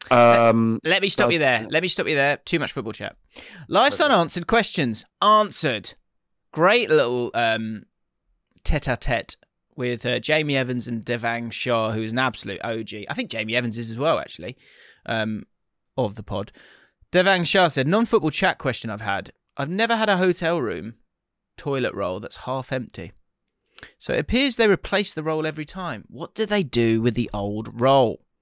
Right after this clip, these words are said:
Speaker 2: Surely not just binned. Does the cleaner
Speaker 1: No.
Speaker 2: take it home and never purchase his or her own bog roll? Great question. Ten likes on that. Jamie Evans jumped in. He said, "Spot on. My girlfriend used to clean hotel rooms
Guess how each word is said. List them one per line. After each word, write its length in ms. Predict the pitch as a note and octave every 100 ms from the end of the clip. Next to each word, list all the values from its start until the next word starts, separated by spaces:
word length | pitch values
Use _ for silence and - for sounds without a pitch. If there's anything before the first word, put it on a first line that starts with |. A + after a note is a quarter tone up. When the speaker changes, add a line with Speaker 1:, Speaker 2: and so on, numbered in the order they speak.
| _ _ _ _ -
Speaker 2:
Surely 380 | - F3+ G3+ F#3
not 200 | D3 -
just 220 | A#2 -
binned. 440 | C3+ A#2 G#2 G#2+ - _ _
Does 160 | D#3+ E3
the 80 | F#3
cleaner 240 | F#3 F3
Speaker 1:
No. 60 | E3
Speaker 2:
take 240 | E3 D#3
it 100 | D3
home 320 | C3+ C#3 C3+ -
and 260 | A#2+ A#2+ - -
never 260 | B2+ C3+
purchase 440 | B2 C#3+ - B2+ -
his 280 | C3+ C3 -
or 160 | A#2+
her 240 | B2 B2+ -
own 180 | B2+ B2
bog 220 | C3+ D3
roll? 320 | G#2+ C#2 - _ _ _ _ _
Great 160 | - G2+
question. 300 | A#2+ A2 G#2
Ten 180 | B2+ A#2
likes 320 | B2 C#3 -
on 80 | G2
that. 180 | E2+ - _ - -
Jamie 320 | - B2 C3 C#3
Evans 300 | B2 A2+ -
jumped 260 | A#2+ G#2
in. 240 | C#3 A2+ G2+ _ _
He 60 | -
said, 120 | A#2+
"Spot 240 | - D3
on. 220 | D3 A#2+ - _ _ _ -
My 100 | B2
girlfriend 580 | A#2+ D#3+ E3+ B2 A#2 B2
used 280 | D#3+ E3+ -
to 80 |
clean 360 | F#3 - D3 C3+
hotel 400 | C3 C3+ - D3+
rooms 380 | B2 A2+ B2